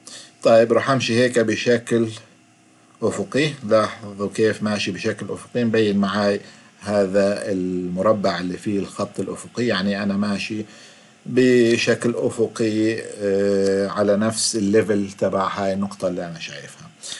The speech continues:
طيب، راح أساوي كليك هنا، هاي راح أحط السنتر تبع الدائرة الأولى، وعلى نفس السنتر راح أحط الدائرة الثانية. طيب، بعد ما حطيت هذه،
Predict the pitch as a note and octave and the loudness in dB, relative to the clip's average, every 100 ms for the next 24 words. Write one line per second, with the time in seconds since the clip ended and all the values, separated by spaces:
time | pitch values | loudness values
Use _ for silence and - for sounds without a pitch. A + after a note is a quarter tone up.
0 | - - G2 G#2 G2+ - A#2+ G#2+ - A2+ | -4 2 4 2 0 4 4 4 2 0
1 | A2 - A#2 C#3 E3 C#3 G#2+ A2 G#2+ G#2 | 0 -2 -2 0 -2 -2 -4 -2 0 -2
2 | - A2 - - A2+ G#2+ G#2 G2+ - G2 | -4 -6 -6 -6 -2 -4 -2 -4 -2 -6
3 | F#2+ F2 F2 G2 F2+ E2+ E2 F#2+ A#2 D3 | -4 -6 -6 -4 -4 -8 -10 -8 -4 0
4 | G3 E3 G#2 G2 G2 G2 - - A2+ A2 | 2 2 0 -2 -2 -4 -6 -6 -6 -6
5 | - C#3 C3+ - - _ F2 E2 - F2+ | 0 0 0 -14 -20 _ -12 -10 -10 -10
6 | - - D#2+ E2 E2 E2 D#2 E2 - - | -10 -18 -14 -12 -10 -12 -10 -12 -12 -14
7 | - - - - - - - - - - | -16 -14 -14 -14 -16 -18 -14 -12 -12 0
8 | F#3+ G#2+ C3+ D3+ D3+ C3 F3 D3 D3 C#3+ | 4 4 4 2 0 -2 4 4 6 6
9 | C3+ A#2+ B2+ B2+ B2 | 6 6 4 2 2